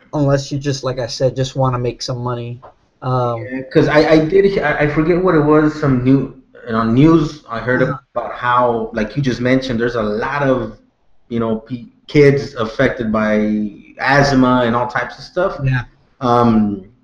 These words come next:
Speaker 2: I mean, would that ever make it into your content, you know? Would that ever make it in there?
Speaker 1: Into my content? Interesting.
Speaker 2: Because, because one, the que-, the reason I ask is because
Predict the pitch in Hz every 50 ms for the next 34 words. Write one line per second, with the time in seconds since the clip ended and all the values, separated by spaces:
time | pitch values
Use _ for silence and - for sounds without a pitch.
0 | _ _ - - - _ _ - - 110 113 113 113 110 107 104 104 - - -
1 | 120 120 117 120 131 131 135 143 143 139 143 139 135 135 131 135 135 139 151 139
2 | 139 139 139 147 139 139 135 135 - 143 147 147 147 - 165 160 156 156 156 156
3 | 143 147 151 160 160 151 - 123 120 113 127 127 127 127 123 127 123 127 127 131
4 | - - 135 139 139 147 151 156 160 165 160 - - _ _ _ _ _ _ -
5 | _ - 156 156 170 139 - 151 147 143 135 135 - - 175 190 185 - - 147
6 | 131 - - - 160 165 156 - 147 135 - - 202 214 226 240 220 185 - -
7 | - 196 - - 196 180 170 151 147 - - - - - 156 151 131 - - _
8 | _ - 170 190 214 233 240 240 247 220 - 151 143 143 - 180 175 175 170 160
9 | 156 160 151 147 160 196 196 196 175 156 139 131 131 131 135 143 139 - - -
10 | - - _ - 131 131 123 127 123 - - 131 127 120 117 117